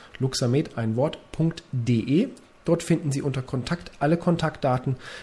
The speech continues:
finden Sie auch unser Kundenforum im geschützten Bereich, die Videotrainings mit derzeit über neunzehn Stunden Schulungs-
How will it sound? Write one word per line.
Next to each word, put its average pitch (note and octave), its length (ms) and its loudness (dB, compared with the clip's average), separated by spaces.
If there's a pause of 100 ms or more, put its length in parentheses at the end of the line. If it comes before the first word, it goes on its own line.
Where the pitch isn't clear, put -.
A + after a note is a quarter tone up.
finden E3 180 8
Sie D3 80 6
auch C#3 140 2
unser D3 180 4
Kundenforum D3+ 760 4
im C#3+ 80 4
geschützten D3 480 0
Bereich, B2+ 440 2
die C3 200 -2
Videotrainings D3 840 2
mit C#3+ 240 0
derzeit C3 340 0
über C3+ 140 2
neunzehn C3 560 4 (340)
Stunden C#3+ 540 2 (320)
Schulungs- D#3 500 6